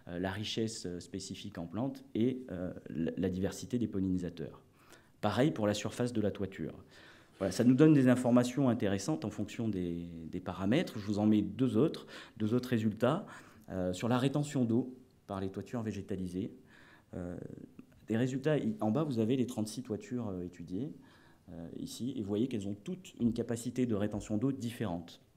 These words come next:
Donc on ne peut pas parler des toitures, euh, générali-, euh, euh, végétalisées de manière généralisée, puisqu'elles sont, elles sont toutes différentes. Et, euh, parmi elles, euh,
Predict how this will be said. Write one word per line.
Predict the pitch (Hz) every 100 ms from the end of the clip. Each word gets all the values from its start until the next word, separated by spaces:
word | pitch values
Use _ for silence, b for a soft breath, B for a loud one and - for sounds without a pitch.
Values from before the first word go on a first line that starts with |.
| b b b -
Donc | 101 101
on | 110
ne |
peut | 107 127
pas | 180
parler | 135 123 120
des | 101
toitures, | 107 104 120 117
euh, | 92 92
générali-, | 98 98 95 98 98 92
euh, | 92 -
euh, | 85 87 85 85 87
végétalisées | 95 104 110 113 113 107 117
de | 113
manière | 95 92 95 90
généralisée, | 95 92 92 95 113 139 -
puisqu'elles | - - 90
sont, | 92 87
elles | 90
sont | 90 92
toutes | -
différentes. | 101 95 76 101 - B B B B B -
Et, | 113 110
euh, | 101
parmi | 98 147 147 139 120
elles, | 165 170 98 B B B -
euh, | 90 90